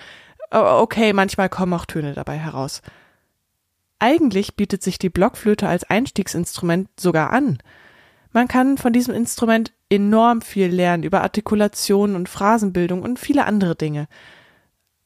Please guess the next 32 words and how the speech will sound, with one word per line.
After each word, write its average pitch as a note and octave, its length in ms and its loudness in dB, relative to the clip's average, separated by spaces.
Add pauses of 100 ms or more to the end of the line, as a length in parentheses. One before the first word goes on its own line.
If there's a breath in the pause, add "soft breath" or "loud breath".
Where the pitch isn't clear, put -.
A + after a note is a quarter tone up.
(260)
Erstmal C#4+ 380 2
ist C4 100 -2
es - 180 -4
auch - 240 -2
relativ B3+ 520 0
unkompliziert, G3+ 920 0
einen F3+ 260 0
Ton D4 260 0
zu - 140 -6
erzeugen D#3+ 520 -2
und F#3+ 200 -6
die G#3+ 80 -6
Griffe C4 360 0
sind A3 180 0
am F#3 120 -2
Anfang F#3+ 440 0
auch F#3 260 2
recht - 220 -6
überschaubar. C#3+ 640 -10 (800 soft breath)
Allerdings A3+ 440 4
ist - 180 -2
es C4+ 140 0
doch B3 260 2
erstaunlich B3+ 640 2
diffizil, G#3+ 840 -2
Atem, C4 560 0
Zunge A#3+ 420 -2
und F#3+ 180 -8
Griffe A#3 300 0
so A3+ 160 2
zu - 180 -4
koordinieren, D#3+ 680 -2